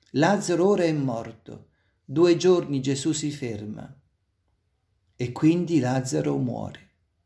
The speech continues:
Allora possiamo anche,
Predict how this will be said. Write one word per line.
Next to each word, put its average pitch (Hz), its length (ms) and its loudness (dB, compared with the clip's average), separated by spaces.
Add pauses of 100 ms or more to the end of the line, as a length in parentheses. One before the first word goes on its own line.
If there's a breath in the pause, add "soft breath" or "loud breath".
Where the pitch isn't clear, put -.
(1600)
Allora 160 380 2
possiamo 135 580 0
anche, 135 580 -4